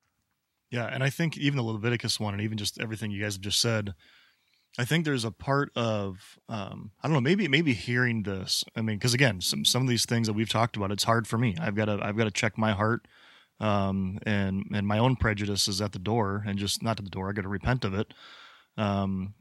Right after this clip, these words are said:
and, and I think part of it though is, like, looking at the Leviticus passage, God's not mad at the field owner who has the means to harvest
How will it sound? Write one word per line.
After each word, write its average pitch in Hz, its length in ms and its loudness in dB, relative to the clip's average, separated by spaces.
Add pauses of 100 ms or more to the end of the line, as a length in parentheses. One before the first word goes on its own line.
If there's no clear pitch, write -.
and, 127 220 6
and 117 100 2
I 107 60 2
think 151 240 -2
part 180 180 6
of 170 60 4
it 143 80 -2
though 117 140 2
is, 104 120 -2
like, 101 140 -2
looking 135 240 2
at 117 80 0
the 110 80 0
Leviticus 107 500 0
passage, 98 640 -2 (1500)
God's 156 300 6
not 180 220 6
mad 113 640 4
at 113 180 0
the 98 100 -6
field 127 400 0
owner 98 540 -2 (120)
who 123 120 0
has 117 360 2
the 107 100 0
means 110 580 2
to 113 220 -2
harvest 101 560 0